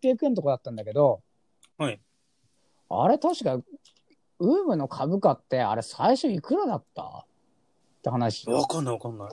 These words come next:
Speaker 1: あ、
Speaker 2: いくらだったんだろう。
Speaker 1: ちょっと待って、今調べてみるわ。
Speaker 2: はい。
Speaker 1: 最大で。確かスタート当初は、まあ、スタートが高くなるのは当たり前なんだけど、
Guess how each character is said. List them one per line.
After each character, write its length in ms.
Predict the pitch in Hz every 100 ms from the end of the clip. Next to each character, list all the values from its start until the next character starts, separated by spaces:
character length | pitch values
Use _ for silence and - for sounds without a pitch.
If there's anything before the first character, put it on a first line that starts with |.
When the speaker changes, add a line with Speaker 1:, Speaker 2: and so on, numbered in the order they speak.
| -
Speaker 1:
あ、 100 | 165
Speaker 2:
い 40 | -
く 80 |
ら 80 | 135
だ 40 | 104
っ 20 |
た 100 | 101
ん 60 |
だ 60 | 101
ろ 80 | 123
う。 20 | _
Speaker 1:
ち 60 | -
ょ 20 |
っ 20 |
と 100 | -
待 120 | 190 -
っ 20 |
て、 80 | 185
今 140 | 147
調 260 | - 185 156
べ 80 |
て 100 | 143
み 80 | 123
る 100 | 110
わ。 180 | 92 - _ _ _ _ _ -
Speaker 2:
は 140 | 123
い。 40 | 104 - - - - - _ _
Speaker 1:
最 480 | - - 120 131 131
大 260 | 127 123 120
で。 160 | 107
確 260 | - 208 -
か 120 | 131
ス 180 | - -
タ 100 | 269
ー 180 | 330 320
ト 100 | 349
当 300 | 339 330 311
初 140 | 180
は、 360 | 156 151 117 - _ _ _ -
ま 100 | 139
あ、 20 |
ス 160 | -
タ 100 | -
ー 120 | 339 370
ト 120 | 381
が 100 | 330
高 240 | 285 320
く 80 | 302
な 140 | 165
る 80 | 139
の 100 | 127
は 260 | 120 101 - _
当 80 | 123
た 100 | 156
り 100 | 151
前 120 | 156
な 80 | 156
ん 60 | 123
だ 80 | 110
け 80 |
ど、 260 | 135 139